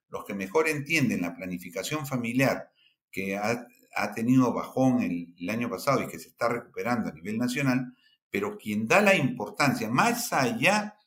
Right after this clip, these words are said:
de los propios médicos que dirigen las políticas a nivel nacional es el economista. Porque el economista sabe que la planificación familiar sirve para el desarrollo de un país,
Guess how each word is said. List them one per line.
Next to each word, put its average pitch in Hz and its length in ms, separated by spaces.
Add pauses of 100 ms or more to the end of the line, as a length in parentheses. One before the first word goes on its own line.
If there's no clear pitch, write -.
(120)
de 104 140
los - 220
propios 180 460
médicos 139 920 (300)
que 107 120
dirigen 113 560
las 87 160
políticas 131 680
a 80 60
nivel 113 320
nacional 107 720 (360)
es 135 160
el 135 60
economista. 95 540 (560)
Porque - 240
el 131 60
economista 139 580
sabe 196 320
que 120 120
la 107 120
planificación 117 680
familiar 151 420
sirve 160 280
para 131 180
el 101 100
desarrollo 135 580
de 139 80
un 135 140
país, 135 460